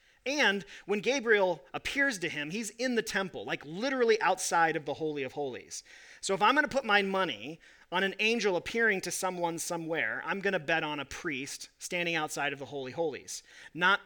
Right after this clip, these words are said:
some young girl in a hillbilly town in the middle of nowhere. But that's where Gabriel comes. And so Mary is deeply troubled, and she's confused because she lives away from the bustling crowds. She lives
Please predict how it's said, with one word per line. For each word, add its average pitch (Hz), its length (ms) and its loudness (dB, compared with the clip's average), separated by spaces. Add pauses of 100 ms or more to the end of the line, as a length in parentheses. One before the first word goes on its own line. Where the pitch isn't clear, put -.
some 190 520 -2
young 180 320 -4
girl 147 480 -2
in 160 100 -4
a 151 60 0
hillbilly 160 460 0
town 135 420 -4
in 151 100 -12
the 151 60 -6
middle 147 260 -2
of 143 100 -6
nowhere. 190 500 -4 (580)
But 156 160 -6
that's 180 280 4
where 170 160 2
Gabriel 143 640 -2
comes. 139 400 -4
And 151 80 -8
so 180 140 -2
Mary 226 380 4
is 170 180 -2
deeply 254 500 -4
troubled, 143 500 -4 (640)
and 190 140 0
she's 208 200 2
confused 185 680 -4
because 185 220 -2
she 208 160 2
lives 190 400 2
away 165 440 2
from 254 200 -2
the 240 60 2
bustling 196 420 -2
crowds. 123 540 -10 (880)
She 220 180 0
lives 180 320 4